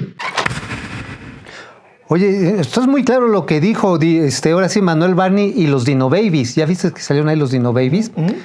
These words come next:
Speaker 1: O sea, finalmente todo
Speaker 2: O sea,
Speaker 1: es
Speaker 2: las
Speaker 1: culpa
Speaker 2: personas que estaban con él ahí, los
Speaker 1: Sí,
Speaker 2: Dino
Speaker 1: los Dino
Speaker 2: Babies.
Speaker 1: Babies, sí, los Dino Babies. O sea, finalmente todo es culpa del maldito Felipe Calderón y de Enrique Peña Nieto.
Speaker 2: Oye, parecía una sesión de la Inquisición aquella, ¿verdad?
Speaker 1: Ah, sí, claro, seguramente.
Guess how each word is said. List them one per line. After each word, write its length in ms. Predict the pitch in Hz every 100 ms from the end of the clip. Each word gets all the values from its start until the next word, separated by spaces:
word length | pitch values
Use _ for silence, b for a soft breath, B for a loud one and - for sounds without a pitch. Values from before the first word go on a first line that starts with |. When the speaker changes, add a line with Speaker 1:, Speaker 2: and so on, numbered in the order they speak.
| B B
Speaker 1:
O 80 | 139
sea, 180 | 127 156
finalmente 640 | 123 165 214 220 220 226
todo 180 | 220 196
Speaker 2:
O 40 | 208
sea, 80 | 214
Speaker 1:
es 40 |
Speaker 2:
las 60 | 196
Speaker 1:
culpa 120 | 202
Speaker 2:
personas 300 | 185 247 254
que 40 | -
estaban 220 | 240 240
con 160 | 202
él 100 | 220
ahí, 180 | 202 185
los 120 | 180
Speaker 1:
Sí, 60 | 196
Speaker 2:
Dino 100 | 214
Speaker 1:
los 140 | 165
Dino 160 | 170 190
Speaker 2:
Babies. 220 | 226 233
Speaker 1:
Babies, 160 | 175 123
sí, 120 | 226
los 180 | 175 131
Dino 220 | 143 160
Babies. 320 | 233 202 127 B B
O 40 |
sea, 200 | - 151 -
finalmente 500 | 180 240 247 254 233
todo 320 | 226 240 247
es 80 | -
culpa 420 | 220 233 240 226
del 160 | 180 160
maldito 420 | 160 156 208 214
Felipe 420 | 180 165 180 196
Calderón 480 | 170 156 156 190 196
y 80 | 156
de 80 |
Enrique 280 | 143 165 165
Peña 320 | 165 160 160
Nieto. 240 | 160 165 165
Speaker 2:
Oye, 180 | 160 160
parecía 640 | 139 135 - 196 208 -
una 260 | 180 208 214
sesión 380 | 170 - 175 220
de 60 |
la 80 | 190
Inquisición 580 | 127 110 113 - 156 175
aquella, 340 | 117 135 120
¿verdad? 280 | 87 127 202
Speaker 1:
Ah, 40 |
sí, 160 | 151 202
claro, 240 | 165 190
seguramente. 760 | 139 131 180 208 165 202 135